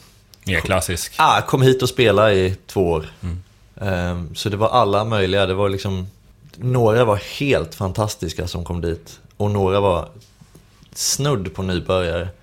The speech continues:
Speaker 2: Och det var väldigt intressant
Speaker 1: Ja,
Speaker 2: blandning,
Speaker 1: precis.
Speaker 2: liksom.
Speaker 1: Ja. Men lä-, lär du någonting, eh, tog du med någonting ifrån den tiden?
Speaker 2: Ja, det fanns en studio där. Och den studion var alltid obokad. Den enda,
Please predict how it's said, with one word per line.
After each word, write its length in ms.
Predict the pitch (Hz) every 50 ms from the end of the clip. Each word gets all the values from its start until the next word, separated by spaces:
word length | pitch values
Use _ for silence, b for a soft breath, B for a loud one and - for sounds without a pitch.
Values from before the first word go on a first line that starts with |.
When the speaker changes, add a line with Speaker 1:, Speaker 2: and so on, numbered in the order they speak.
| b b b b b b
Speaker 2:
Och 60 | - 104
det 60 | 98
var 80 | 117
väldigt 300 | 123 123 95 85 98 -
intressant 600 | 123 120 - 110 95 92 95 104 98 92 - - - -
Speaker 1:
Ja, 300 | - 101 104 104 104 -
Speaker 2:
blandning, 540 | 101 120 127 120 101 85 82 87 107 117 104
Speaker 1:
precis. 0 |
Speaker 2:
liksom. 200 | 90 - 95 95 98 107 - B B B B
Speaker 1:
Ja. 80 | 101
Men 180 | 107 107 110 110
lä-, 100 | 117 -
lär 280 | 92 98 117 123 113 110
du 60 | 117
någonting, 420 | 120 127 113 127 120 120 117 120
eh, 200 | 113 104 110 113
tog 200 | 104 - 123 113
du 60 | 113 120
med 200 | 117 110 113 123
någonting 360 | 131 131 120 127 120 113 117
ifrån 220 | 107 - 117 113
den 180 | 113 113 127 131 - -
tiden? 320 | - 120 113 117 120 131 127 B B B B B B
Speaker 2:
Ja, 400 | - 123 139 151 165 170 160 - 131 127
det 80 | 127 139
fanns 340 | 139 - 160 156 165 160 160
en 80 | 151
studio 400 | - - 151 160 170 160 131 117
där. 260 | 101 85 76 64 - - B B B B B B B B B B B B _ -
Och 380 | 104 107 104 101 95 - - -
den 420 | 110 117 107 120 123 123 123 123
studion 720 | - - - 120 104 92 90 85 90 95 90 92 90 90 90 90 b b b b b b b b _ -
var 500 | 101 98 92 95 95 90 85 87 - - -
alltid 400 | 120 117 107 95 - - 95 92
obokad. 640 | 127 113 90 98 127 139 135 - - 95 85 - 101 -
Den 180 | - 117 117
enda, 380 | 120 123 113 101 98 123 135 131